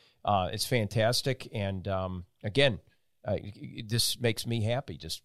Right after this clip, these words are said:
just thinking about it. And I think there's a lot of things that we can take away from this, and other businesses and industries and personal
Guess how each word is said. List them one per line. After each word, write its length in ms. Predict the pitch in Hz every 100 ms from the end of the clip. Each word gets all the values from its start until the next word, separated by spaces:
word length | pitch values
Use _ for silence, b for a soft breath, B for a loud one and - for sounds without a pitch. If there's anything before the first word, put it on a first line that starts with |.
| -
just 180 | 92
thinking 220 | - 120 107
about 260 | 71 67
it. 40 | 64
And 100 | 90
I 40 |
think 180 | 90 95
there's 180 | 98 -
a 40 |
lot 220 | 87 90 90
of 80 |
things 240 | - 95 85
that 80 | 80
we 80 |
can 120 | 87 87
take 220 | 82 80
away 200 | 78 76
from 180 | - 67
this, 180 | 62
and 120 | - 85
other 180 | 110 104
businesses 680 | 90 95 95 - 90 87
and 140 | 85 85
industries 540 | 92 92 - 92 87
and 100 | 82
personal 640 | - 220 - 151 151 160